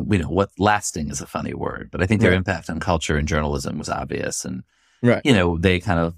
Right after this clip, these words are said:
Speaker 1: wound up kind of leading the way, I mean, into whatever the hell it is we're doing now, for better or for worse. And,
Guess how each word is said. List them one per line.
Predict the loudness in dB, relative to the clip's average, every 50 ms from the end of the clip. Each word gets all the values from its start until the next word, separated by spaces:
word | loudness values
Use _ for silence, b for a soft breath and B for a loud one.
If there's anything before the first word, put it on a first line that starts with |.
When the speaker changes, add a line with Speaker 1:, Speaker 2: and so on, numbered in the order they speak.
| -8 -8
Speaker 1:
wound | -6 -2 0 2 2 4 2
up | 0 0
kind | -2 0 0
of | 0 0
leading | -2 0 2 4 4 4 4 4 4 2 2
the | 2 0
way, | -2 -2 -4 -2 0 0 2 2 2 2 0 0 -2 -2 -2 0 0
I |
mean, | 2 2 2 2 0 -4 _ -2
into | 0 0 2 0 2 2 2 2 2 2 0 -2 -4 -6 -10 _ _ _ _ _ _ _ _ _ _ _
whatever | 0 2 2 2 2 0
the | 0 0
hell | 2 2 2 2
it | 0
is | -2 -2 -2
we're | -2 0
doing | 0 0 0 0 0 0
now, | 0 0 -2 -2 -4 -6 -6 -4
for | -4 -4 -4
better | -4 -4 -6 -4 -6 -6
or | -8
for | -10 -10 -8
worse. | -8 -8 -8 -8 -8 -6 -6 -6 -6
And, | -2 0 2 2 2 2 0 -4 -6